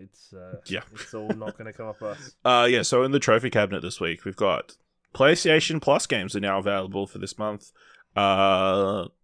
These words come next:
Speaker 2: what else? There's Naughty Dog leaks. Uh,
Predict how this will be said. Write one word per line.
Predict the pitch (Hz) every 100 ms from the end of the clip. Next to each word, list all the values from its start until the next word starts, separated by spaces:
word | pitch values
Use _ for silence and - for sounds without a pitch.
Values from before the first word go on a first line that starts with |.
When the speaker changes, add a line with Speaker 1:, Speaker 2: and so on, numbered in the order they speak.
| _ -
Speaker 2:
what | 80
else? | 76 - - _
There's | 113 113
Naughty | 117 120 117
Dog | 113 110 104
leaks. | 104 92 98 98 110 - - - - - _ _ _ _ _ _
Uh, | 95 92 87 85